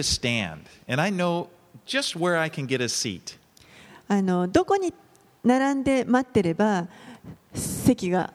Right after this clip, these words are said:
Speaker 2: 空いてる席があるっていうのを、あの、まあ、長年の経験から学びました。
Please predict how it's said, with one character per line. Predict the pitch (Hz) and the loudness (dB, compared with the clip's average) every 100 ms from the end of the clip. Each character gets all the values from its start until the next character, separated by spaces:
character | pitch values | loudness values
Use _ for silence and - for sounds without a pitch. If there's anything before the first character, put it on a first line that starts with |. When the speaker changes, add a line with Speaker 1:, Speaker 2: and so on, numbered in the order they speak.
| - - | -14 2
Speaker 2:
空 | 208 | 2
い | |
て | 208 | 6
る | 208 | 4
席 | 233 220 175 | 4 4 4
が | 175 | 4
あ | |
る | 214 | 4
っ | |
て | 214 - 170 | 2 -2 0
い | 170 | 2
う | 165 | 2
の | 160 185 180 | 2 4 2
を、 | - - | 0 -2
あ | 165 | 0
の、 | 160 160 160 - - - | 2 0 -2 -6 -18 -6
ま | - 180 | 0 4
あ、 | |
長 | 185 202 220 | 4 4 2
年 | 226 | 2
の | 226 | 2
経 | 233 | 0
験 | 226 214 | 2 0
か | 208 | 2
ら | 196 | 2
学 | 185 214 | 4 4
び | 214 196 | 2 0
ま | 196 | -2
し | |
た。 | - | -4